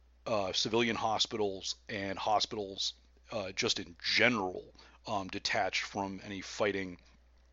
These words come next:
um, where the patients are incapacitated and not cap-, capable of participating in armed conflict are protected under the laws of war and cannot be attacked. The Pentagon's assertion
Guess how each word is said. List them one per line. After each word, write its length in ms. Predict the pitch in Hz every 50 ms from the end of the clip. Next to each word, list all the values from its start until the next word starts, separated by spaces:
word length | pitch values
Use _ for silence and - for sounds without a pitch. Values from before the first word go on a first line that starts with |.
| - - - -
um, 260 | 107 104 101 87 95 104 - - - - - - 107 113
where 260 | 117 113 107 104 101 95
the 200 | - 104 95 90
patients 580 | - - - 123 120 - - 113 104 95 - - -
are 140 | 107 98 -
incapacitated 1000 | - 107 101 - - - - 127 123 123 113 - - - - 104 98 95 92 101
and 120 | 101 101
not 200 | 104 101 95 -
cap-, 180 | - - - - - - - - - - - -
capable 560 | - 131 131 123 120 110 110 104 98 92 - -
of 120 | 104 -
participating 760 | - 104 98 - 107 104 - 101 - 101 101 95 98 95 95 - - - - - - -
in 100 | - 123
armed 260 | 110 107 104 95 - -
conflict 560 | - 110 107 - - - 104 104 95 - - - - - - -
are 160 | 123 104 98
protected 840 | - - 117 101 - - - - - 139 - - - 101 98 - - - - - - - - - -
under 260 | 131 113 104 104 104
the 60 | 98
laws 360 | 98 95 104 101 98 92 - 110
of 180 | 107 98 -
war 320 | 113 113 110 107 110 104 95
and 120 | 95 90
cannot 300 | - - 113 98 95 -
be 120 | - 92
attacked. 720 | - - - - - - - 117 90 - - - - - - - - - - - - - - 123
The 280 | 117 110 104 104 101
Pentagon's 580 | - - - 170 185 185 170 139 113 110 104 -
assertion 720 | 104 - - - 107 107 98 - - 113 101 98 95